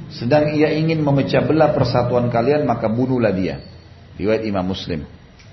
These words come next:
Jadi kita lagi aman nih, tentram, ada datang nih, negara kafir nih, kita harus berontak.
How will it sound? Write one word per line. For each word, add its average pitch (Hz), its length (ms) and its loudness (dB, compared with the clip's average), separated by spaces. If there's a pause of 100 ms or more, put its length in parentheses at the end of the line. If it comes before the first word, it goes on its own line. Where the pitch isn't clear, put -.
(340)
Jadi 95 160 -6
kita 165 160 2
lagi 143 160 2
aman 131 400 0
nih, 151 80 -2
tentram, 127 400 -2
ada 104 160 0
datang 104 320 0
nih, 131 160 -2
negara 113 400 0
kafir 135 320 -2
nih, 120 160 -2
kita - 240 -6
harus 123 240 -6
berontak. 131 560 -2